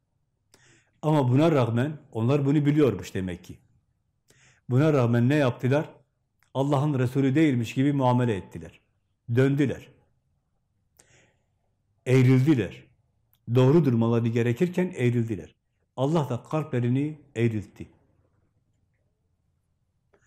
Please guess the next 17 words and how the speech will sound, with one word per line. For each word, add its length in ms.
Bizim 440
buradan 500
neyi 220
anlamamız 560
gerekir? 560
Biri 600
hakikati, 880
doğruyu 560
bildiği 360
halde 480
o 200
doğru 380
değilmiş 440
gibi 540
davranırsa, 680
hareket 500
ederse, 540